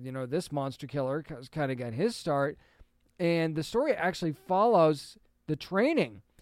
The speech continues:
in the House of Slaughter and the fact that he falls for a boy who will become his competitor. Read into that what you will. The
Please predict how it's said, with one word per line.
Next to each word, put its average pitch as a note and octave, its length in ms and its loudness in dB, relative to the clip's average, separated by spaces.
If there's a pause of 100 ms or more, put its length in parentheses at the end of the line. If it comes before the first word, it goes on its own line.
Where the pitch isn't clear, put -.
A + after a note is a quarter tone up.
(280)
in E3 100 -2
the E3+ 60 -2
House E3 300 -2
of D3 100 -10
Slaughter C3+ 500 0 (300)
and E3 120 -2
the F#3 100 0
fact F#3 320 0
that F3+ 100 -2
he E3 200 -6
falls G3+ 440 0
for F4+ 220 -2
a D4 60 2
boy F#3 380 4
who D#3+ 140 -2
will E3 160 4
become D#3 640 0 (320)
his E3 240 2
competitor. C#3 640 -2 (400)
Read G3+ 260 0
into C#4 280 -2
that D3 360 -2 (560)
what D3 440 -2
you D#3 100 -2
will. C3+ 220 -2
The C3 180 -10